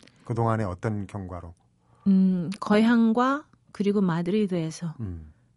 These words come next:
Speaker 2: 저희 아버지를 직접 알았던 분들이 아직 살아계셔요.
Speaker 1: 네.
Speaker 2: 그분들을 찾아가 다니면서 만나서 물어보고,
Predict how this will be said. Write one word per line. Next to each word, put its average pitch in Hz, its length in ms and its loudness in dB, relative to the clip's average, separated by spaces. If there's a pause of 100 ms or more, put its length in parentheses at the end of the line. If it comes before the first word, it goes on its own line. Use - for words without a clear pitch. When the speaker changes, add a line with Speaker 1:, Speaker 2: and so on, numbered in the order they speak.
(120)
Speaker 2:
저희 196 220 0
아버지를 185 440 0
직접 185 400 -4
알았던 175 500 -2
분들이 170 360 -2
아직 165 260 -2 (420)
살아계셔요. 185 840 0
Speaker 1:
네. 90 80 -8 (220)
Speaker 2:
그분들을 175 760 0 (240)
찾아가 208 380 -2
다니면서 175 840 0 (500)
만나서 165 600 2
물어보고, 165 960 2